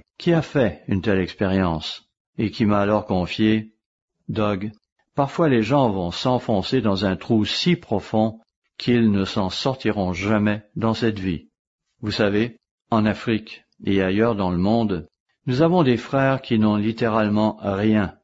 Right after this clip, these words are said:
mais leur espoir est dans le royaume de Dieu à venir, parce qu'ils n'ont présentement rien qui ressemble au royaume de Dieu.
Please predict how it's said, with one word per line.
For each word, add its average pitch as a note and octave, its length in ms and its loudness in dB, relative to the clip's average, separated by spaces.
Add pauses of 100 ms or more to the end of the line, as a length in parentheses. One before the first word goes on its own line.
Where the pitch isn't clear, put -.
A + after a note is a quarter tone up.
(600)
mais G2 500 -2
leur G2+ 300 -2
espoir G#2+ 680 -2 (220)
est A2+ 80 -2
dans G2+ 140 0
le G2 80 0
royaume A2 460 2
de A2+ 120 2
Dieu A2+ 220 0
à B2 60 2
venir, A2 580 0 (260)
parce C#3 220 -2
qu'ils D#3+ 180 2
n'ont E3 160 4
présentement A2+ 760 -2
rien A#2 600 0 (280)
qui B2+ 180 -2
ressemble B2 720 -2 (140)
au G2 100 -4
royaume F#2 460 0
de F2+ 120 0
Dieu. F2+ 440 0